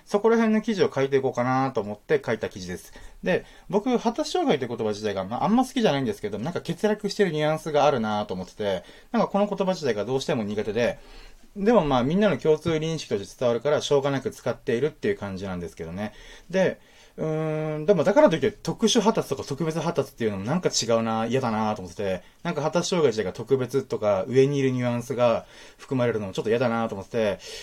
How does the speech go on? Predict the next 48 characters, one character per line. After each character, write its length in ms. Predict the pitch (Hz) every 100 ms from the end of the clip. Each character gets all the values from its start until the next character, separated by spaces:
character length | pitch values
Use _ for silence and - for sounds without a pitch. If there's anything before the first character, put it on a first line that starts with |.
| -
な 120 | 190
ん 80 | 262
か 80 | 180
言 80 | 220
い 20 |
方 160 | 233
な 140 | 139 147
い、 80 | -
い 200 | 180 214
い、 60 | 214
言 120 | 160
い 40 | 156
方 160 | 139
な 140 | 104 165
い 40 |
の 100 | 214
か 80 | 127
な 240 | 120 120
っ 20 | 113
て 80 |
い 40 | 110
う 20 |
の 60 | 101
を 40 |
悶 160 | 123 165
々 100 | 170
と 80 | 170
考 100 | 170
え 140 | 165 160
て 20 |
た 100 | 139
ん 40 | 95
で 60 |
す 80 | -
ね。 180 | 87 -
で、 120 | -
そ 100 | 135
の 80 | 254
時 220 | 302 269
に、 240 | 143 131 95 -
あ、 180 | 190 - _
と 60 | 143
思 120 | 113
っ 20 |
て、 160 | 117 101
昔 420 | 113 170 269 269
僕 320 | 240 220 233
が、 360 | 226 220 120